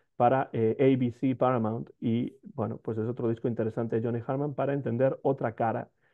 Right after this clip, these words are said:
de su música, esa cara más popera, más de, de crooner. Pero dice Will Friedwald, y yo creo que con, con, con, con mucho sentido, con mucho criterio, que a pesar de eso, no puede evitar, eh,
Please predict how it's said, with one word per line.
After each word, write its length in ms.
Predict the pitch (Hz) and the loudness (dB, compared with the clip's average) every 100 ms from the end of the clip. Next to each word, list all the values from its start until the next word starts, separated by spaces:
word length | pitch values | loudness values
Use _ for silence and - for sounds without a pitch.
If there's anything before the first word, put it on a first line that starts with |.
| _ _ | _ _
de 420 | 110 107 107 110 - _ | -4 2 2 0 -6 _
su 160 | _ 117 | _ -2
música, 460 | 120 127 113 104 110 | 0 0 -2 -2 -2
esa 180 | 120 | -2
cara 160 | 110 117 | 0 0
más 180 | 117 113 | 0 -2
popera, 520 | 113 104 127 127 120 | -2 2 4 4 2
más 400 | 113 117 117 113 | 0 -2 -4 -6
de, 240 | 110 110 | -4 -4
de 140 | 110 104 | -4 -2
crooner. 520 | 131 135 127 123 135 | 0 2 2 -2 -2
Pero 320 | - 143 139 - - | -2 0 -2 -6 -10
dice 520 | 139 190 185 254 214 | -2 0 2 2 6
Will 260 | 143 180 | 8 6
Friedwald, 420 | 175 170 165 127 117 | 6 2 2 0 -2
y 140 | 131 | -2
yo 140 | 131 | -2
creo 160 | 151 151 | 0 0
que 100 | 123 | 0
con, 280 | 117 110 113 _ _ _ - | 0 -2 -4 _ _ _ -4
con, 520 | 110 110 110 123 143 185 190 - | 0 0 -4 -8 -12 -16 -20 -20
con, 200 | - 101 | -8 -6
con 180 | 123 110 | -4 -2
mucho 280 | 123 156 165 | 0 0 -2
sentido, 520 | - 117 117 156 135 | -4 -4 2 4 4
con 80 | 123 | 2
mucho 220 | 131 151 | 0 0
criterio, 460 | 139 139 139 151 143 | 0 2 2 2 0
que 140 | 151 | 0
a 100 | 160 | 0
pesar 320 | 143 123 196 180 | -2 -2 0 2
de 120 | 170 | 0
eso, 300 | 180 170 - _ _ - | -2 -6 -10 _ _ -2
no 220 | 127 156 | 0 2
puede 280 | 160 170 139 | 4 4 4
evitar, 500 | 131 123 143 127 208 _ _ _ _ _ _ | 2 0 0 -2 -6 _ _ _ _ _ _
eh, 560 | - 107 104 107 110 | -4 0 0 -2 -4